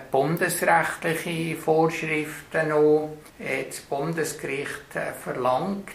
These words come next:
dass man einen doppelten Instanzenzug hat, also im Zivil-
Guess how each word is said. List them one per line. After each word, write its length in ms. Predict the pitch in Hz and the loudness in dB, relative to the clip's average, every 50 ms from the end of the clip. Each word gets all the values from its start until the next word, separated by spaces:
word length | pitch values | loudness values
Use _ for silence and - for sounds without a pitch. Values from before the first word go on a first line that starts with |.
| - | -6
dass 360 | - 135 127 135 - - - - | -2 -2 -2 -2 -4 -6 -8 -4
man 140 | 147 143 | -2 -2
einen 320 | 139 139 139 135 131 127 - - | 0 2 2 0 0 0 -4 -4
doppelten 600 | 156 135 135 135 - 151 143 - - 143 131 127 | -4 -4 -4 -4 -4 -4 -4 -2 -2 -2 -2 -2
Instanzenzug 1300 | 123 120 120 120 - - - - 110 - 127 131 127 - - 165 156 - - - 160 156 156 160 - - - | -2 -4 -4 -4 -6 -4 0 0 0 0 0 -4 -8 -8 -10 -10 -10 -10 -6 -2 -2 -2 -2 -4 -6 -6 -6
hat, 300 | - 101 98 98 - - 127 | -6 -6 -6 -8 -8 -4 -2
also 640 | 120 113 117 - - 123 120 120 117 117 120 123 - - - - - - | -2 -2 -2 -2 -4 -2 -2 -2 -2 -4 -4 -6 -8 -10 -16 -20 -14 -6
im 440 | - 131 123 127 127 127 123 123 - | -2 -2 -2 -2 -2 -4 -6 -8 -10
Zivil- 720 | - - 120 123 - 156 151 156 156 156 156 160 160 160 | -10 -10 -10 -8 -6 -6 -4 -2 -2 -2 -2 -2 -2 -6